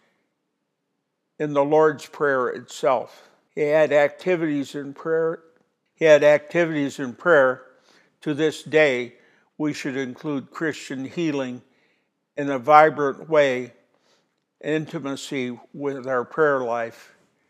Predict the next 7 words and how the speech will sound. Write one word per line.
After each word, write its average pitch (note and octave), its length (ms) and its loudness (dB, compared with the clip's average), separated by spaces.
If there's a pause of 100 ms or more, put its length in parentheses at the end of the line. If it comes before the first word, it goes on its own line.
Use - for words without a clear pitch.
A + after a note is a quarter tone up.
(600)
in C3 200 -12
order C3+ 340 -2
to C3 180 -16
make B2+ 340 -12
it C3 120 -10 (680)
more C3 320 -4
effective. A#2+ 580 -8